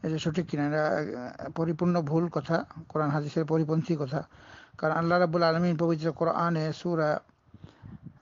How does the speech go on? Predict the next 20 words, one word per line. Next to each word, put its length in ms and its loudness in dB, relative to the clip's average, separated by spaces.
আহ, 1400 -6
সূরা 380 2
নিসার 380 4
আটচল্লিশ 500 2
নম্বর 200 4
আয়াত, 240 2
পবিত্র 280 0
কোরআন 300 2
খুলে, 380 2
উম, 300 -6
তাফসীর 340 0
দেখেন, 340 2
সূরা 260 0
নিসার 280 2
আটচল্লিশ 420 0
নম্বর 140 4
আয়াতে 200 2
আল্লাহ 180 2
তাআলা 140 0
বলতেছেন 420 -2